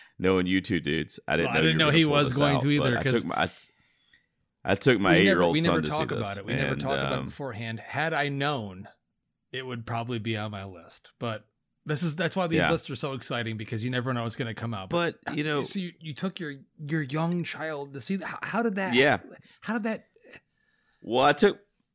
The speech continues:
Speaker 1: I, I took my eight-year-old to see it at, at my local Alamo, and, uh, you know, he fucking loved it. I mean, he had seen the first two
Speaker 2: <sighs>
Speaker 1: and on Blu-ray at the house,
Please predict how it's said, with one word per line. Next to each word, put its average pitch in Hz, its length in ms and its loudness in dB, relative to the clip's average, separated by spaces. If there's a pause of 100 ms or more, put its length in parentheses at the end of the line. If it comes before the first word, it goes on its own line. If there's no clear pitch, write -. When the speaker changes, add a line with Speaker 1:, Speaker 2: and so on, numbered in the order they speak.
(120)
Speaker 1:
I, 131 100 6 (140)
I 123 80 4
took 180 180 6
my 156 120 4
eight-year-old 123 400 6
to 101 80 2
see 104 240 6
it 95 80 6
at, 87 200 4
at 82 320 -2
my 92 140 0
local 95 300 2
Alamo, 82 720 2
and, 80 600 -2
uh, 82 360 0
you 98 100 0
know, 101 80 4
he 110 100 4
fucking 127 320 -2
loved 87 280 -2
it. 73 160 -4
I 80 80 -4
mean, 82 260 -2
he 98 140 -2
had 90 120 0
seen 113 200 0
the 104 80 -2
first 95 340 -2
two 76 400 0 (220)
Speaker 2:
<sighs> - 240 -16
Speaker 1:
and 78 480 -4 (120)
on 78 340 -6
Blu-ray 78 360 0
at 76 100 -2
the 73 100 -2
house, 69 520 0